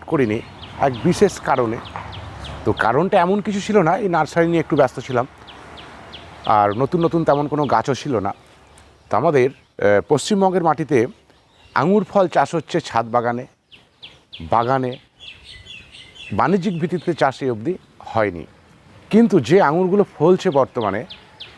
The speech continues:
টক মিষ্টি, কিন্তু, আহ, একটা প্রবাদ বাক্য আছে, "নিজের দই টক হয় না।" আমি যদি একটা আঙুর ফল আমার বাড়িতে হয়, যতই টক মিষ্টি হোক, আমরা বলি যে, "এটা মিষ্টি।" তো সত্য কথা বলতে কি,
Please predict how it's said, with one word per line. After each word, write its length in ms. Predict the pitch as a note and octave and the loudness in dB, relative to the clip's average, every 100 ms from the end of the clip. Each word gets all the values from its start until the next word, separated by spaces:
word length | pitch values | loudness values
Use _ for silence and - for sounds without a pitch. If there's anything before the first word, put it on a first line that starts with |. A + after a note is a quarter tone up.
| - - - - - - | -20 -20 -20 -20 -2 2
টক 160 | G#3 F#3+ | 2 2
মিষ্টি, 420 | D#3+ - - D#2 - - - - | -4 -4 -10 -12 -12 -20 -20 -6
কিন্তু, 360 | D3 D3 C#3+ A#2+ | 0 0 2 2
আহ, 720 | - - - F#2 G#2+ G#2 G2 - - | 0 -16 -6 2 2 2 -2 -6 -6
একটা 200 | A2 D3 | 0 0
প্রবাদ 500 | B2+ _ - D3 E3+ D#3+ | 0 _ -4 2 2 2
বাক্য 260 | E3+ - | -2 2
আছে, 240 | E3 - C#3+ | 0 2 -2
"নিজের 360 | C3+ C#3 D#3 | 0 0 2
দই 140 | C3+ C#3+ | 2 2
টক 220 | C3+ A2 | 2 0
হয় 160 | - B2 | 0 -4
না।" 160 | G#2 G#2 _ _ F#3+ | -4 -8 _ _ -2
আমি 160 | D3+ | 0
যদি 160 | D#3+ F3+ | 2 2
একটা 220 | D#3 D#3+ | 2 2
আঙুর 240 | D3 E3 | 2 0
ফল 300 | E3 D#3 C3 - _ _ _ | 0 2 2 -2 _ _ _
আমার 140 | B2 | 0
বাড়িতে 280 | A#2+ C3+ - | 2 2 0
হয়, 280 | B2+ A2+ B2+ - _ _ _ - | 0 0 0 -8 _ _ _ -2
যতই 280 | B2 G#3+ G#3 | 0 2 2
টক 220 | F3+ E3 | 2 2
মিষ্টি 300 | F3+ E3+ - | 0 -2 -2
হোক, 200 | D#3 D3 - - - - - - - | 2 2 0 -12 -20 -20 -20 -12 -2
আমরা 200 | B2 C3+ | 0 2
বলি 220 | C3 C#3 | 2 0
যে, 60 | E3+ | 0
"এটা 100 | D3+ | 0
মিষ্টি।" 360 | G#2+ - D2 - _ _ _ _ _ _ _ _ _ - | -2 -4 -12 -14 _ _ _ _ _ _ _ _ _ 0
তো 260 | A2+ G#2+ G#2 | 4 4 4
সত্য 320 | - C3 G3 | 0 0 2
কথা 180 | F3 F#3 | 2 2
বলতে 240 | F3+ F#3+ | 2 0
কি, 240 | D#3 C3 | 0 -2